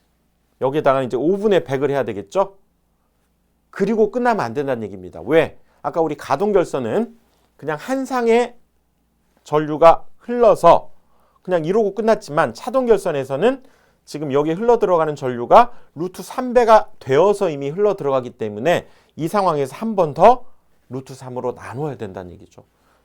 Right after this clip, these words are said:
이것이 이 차동결선에서의 포인트입니다.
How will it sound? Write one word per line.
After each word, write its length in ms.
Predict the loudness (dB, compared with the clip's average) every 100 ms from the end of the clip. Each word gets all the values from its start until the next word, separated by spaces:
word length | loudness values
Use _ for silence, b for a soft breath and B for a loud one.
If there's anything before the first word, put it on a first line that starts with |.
| _
이것이 640 | -8 -4 -4 -4 -4 -4 -8 _ _ _ _
이 200 | -14 -14
차동결선에서의 1120 | -12 -8 -4 -2 -2 -4 -8 -10 -10 -8 -8 -6
포인트입니다. 640 | -8 -8 -12 -18 -18